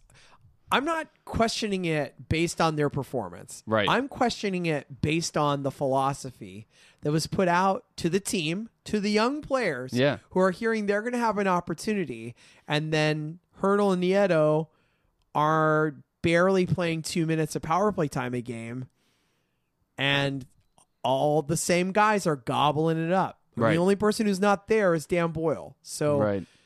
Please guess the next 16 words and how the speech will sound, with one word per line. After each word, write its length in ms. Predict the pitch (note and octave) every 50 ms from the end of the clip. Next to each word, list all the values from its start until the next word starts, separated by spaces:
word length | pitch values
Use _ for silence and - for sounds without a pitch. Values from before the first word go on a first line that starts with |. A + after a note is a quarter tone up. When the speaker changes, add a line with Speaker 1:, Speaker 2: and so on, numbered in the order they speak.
| _ _ -
Speaker 1:
and 140 | C3+ C#3 D3
who's 380 | E3+ F#3+ G3 F#3 F3 - - _ -
taking 580 | - F3+ F3 F3 - - F3 E3+ E3 D#3+ D3+ C3+
those 300 | D3+ D3+ F3 F3 - -
minutes? 440 | E3+ E3 E3+ F3 E3 - - - - _ _
Another 440 | - C#3 D3 D3+ E3 F3+ G3 G3+ F3+
veteran 400 | D#3 E3 D#3+ D3+ D3 D3 D3 D3
player 520 | C3+ - - C3 C3+ C#3+ C#3 C#3+ C#3+ C#3 - _ _ _ _ _ _
in 160 | - C#3+ C#3+ C#3+
Brent 280 | C3+ D3 D#3 D#3 C#3+
Burns. 480 | F#3 F#3 F3+ D#3 G2+ F2+ - - - - _ _ _ _ _ _ _ _
So 200 | - - - D#3+ D#3
really, 640 | D3 D#3+ G3 G#3+ A3 A3 G3+ F#3+ F#3+ F#3+ F#3+ F#3+ - _ _ _ _ _ _ _ _ _ _ _ _ _ -
I 60 | A3
guess, 220 | A3+ E4 D4+ - - _ _ _ -
uh, 80 | A3+